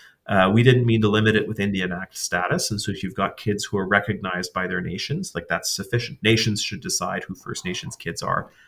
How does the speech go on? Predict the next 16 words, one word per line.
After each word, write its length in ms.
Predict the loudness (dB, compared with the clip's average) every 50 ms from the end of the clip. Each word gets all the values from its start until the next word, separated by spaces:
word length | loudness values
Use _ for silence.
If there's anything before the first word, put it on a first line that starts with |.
| _ _
you 120 | _ -2 -2
know, 40 |
not 300 | 0 0 0 -2 -2 -4
the 140 | -4 -6 -4
Indian 320 | -4 -4 -2 -2 -2 -2 -4
Act." 340 | -6 -10 -16 _ -20 -20 _ _ -20 -20 -20 -20 -20 _ _ _
Uh, 260 | -2 0 2 2 2 4
and 100 | 6 6
then 100 | 6 8
there 120 | 6 4
was 180 | 4 2 0 0
some, 260 | 0 -2 -2 -2 -4 -4
some 220 | 0 2 4 6
relief 320 | 8 6 6 6 4 2
around, 440 | 0 2 2 2 2 2 -2 -2 -2
um, 320 | -2 0 0 -2 -2 -6